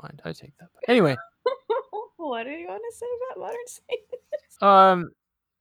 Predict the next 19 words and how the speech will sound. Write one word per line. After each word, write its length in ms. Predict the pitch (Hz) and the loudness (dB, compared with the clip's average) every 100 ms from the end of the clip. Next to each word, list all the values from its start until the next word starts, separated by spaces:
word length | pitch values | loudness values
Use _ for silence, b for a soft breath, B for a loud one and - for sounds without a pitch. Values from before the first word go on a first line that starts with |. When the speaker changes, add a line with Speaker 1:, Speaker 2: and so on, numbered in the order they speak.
| - 143 - - | -10 -10 -8 4
Speaker 1:
judgmental 720 | 180 180 147 135 143 170 160 | 6 6 4 0 0 2 4
about 240 | 147 143 | 8 8
other 160 | 143 147 | 6 2
people's 340 | 151 147 143 | -4 -8 -6
religions, 680 | 135 123 120 123 160 196 185 - | -4 -4 -4 -4 -4 -4 -4 -2
uh, 220 | 151 143 | 2 2
but, 280 | 139 170 165 | 2 2 0
uh, 200 | - 190 202 | -2 -12 -10
y-, 200 | 208 202 | -10 -8
then, 340 | 208 208 208 - | -6 -4 -6 -6
you 80 | 185 | -4
know 80 | |
what? 140 | 214 226 | -4 -4
That's 180 | 190 - | -6 -4
not 140 | 185 | -4
exactly 300 | 175 180 190 | -4 -4 -4
true. 180 | - 180 | -2 -2
<laughs> 40 | |
Speaker 2:
<laughs> 0 | - | -2